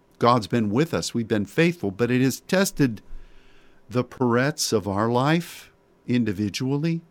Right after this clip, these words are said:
to see what we're made of, to see whether we're willing to stand if,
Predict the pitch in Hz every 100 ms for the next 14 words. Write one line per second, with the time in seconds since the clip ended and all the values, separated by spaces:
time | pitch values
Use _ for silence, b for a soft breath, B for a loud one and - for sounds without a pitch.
0 | _ _ - 101 - 139 123 - 107 95
1 | 95 95 110 131 143 - 110 - 123 107
2 | 113 107 98 113 131 127 131 127 113 107
3 | - 107 104 113 139 113 92